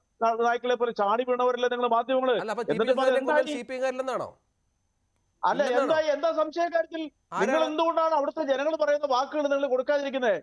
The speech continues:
Speaker 2: അല്ലെന്നേ,
Speaker 1: ആ, നിങ്ങൾ
Speaker 2: ടി പി
Speaker 1: അവതരിപ്പിച്ച ആ
Speaker 2: ചന്ദ്രശേഖരൻ
Speaker 1: സ്ത്രീ
Speaker 2: വധത്തിൽ സി പി എംകാരിലെന്നാണ്
Speaker 1: ഇന്ന്
Speaker 2: താങ്കൾ
Speaker 1: മാധ്യമങ്ങളോട്
Speaker 2: പറയുന്നത്.
Speaker 1: പറഞ്ഞിട്ടുണ്ട്.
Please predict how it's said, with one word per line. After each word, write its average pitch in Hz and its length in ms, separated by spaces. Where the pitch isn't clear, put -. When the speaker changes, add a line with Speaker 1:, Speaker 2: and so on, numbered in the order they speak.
Speaker 2:
അല്ലെന്നേ, 180 300
Speaker 1:
ആ, 269 80
നിങ്ങൾ 254 240
Speaker 2:
ടി 302 60
പി 269 60
Speaker 1:
അവതരിപ്പിച്ച 262 440
ആ 269 40
Speaker 2:
ചന്ദ്രശേഖരൻ 254 380
Speaker 1:
സ്ത്രീ 226 160
Speaker 2:
വധത്തിൽ 247 240
സി - 80
പി 214 80
എംകാരിലെന്നാണ് 233 360
Speaker 1:
ഇന്ന് - 100
Speaker 2:
താങ്കൾ 254 140
Speaker 1:
മാധ്യമങ്ങളോട് 311 360
Speaker 2:
പറയുന്നത്. 285 240
Speaker 1:
പറഞ്ഞിട്ടുണ്ട്. 302 360